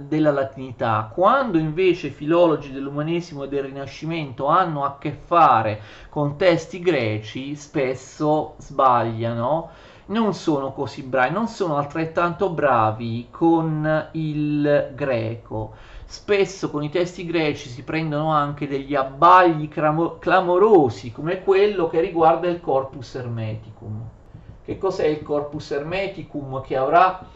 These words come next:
un'enorme importanza nell'umanesimo e nel Rinascimento.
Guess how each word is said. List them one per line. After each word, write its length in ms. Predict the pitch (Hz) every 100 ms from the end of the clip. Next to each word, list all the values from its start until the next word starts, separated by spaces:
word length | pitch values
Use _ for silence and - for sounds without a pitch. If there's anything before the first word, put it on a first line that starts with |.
| - - -
un'enorme 580 | 147 147 170 208 175 151
importanza 880 | 147 143 - 185 185 147 127 - 135
nell'umanesimo 920 | 135 139 143 156 160 - 143 135 -
e 140 | 147
nel 200 | 143 139
Rinascimento. 1120 | 131 131 123 - 131 120 110 107 110 - 101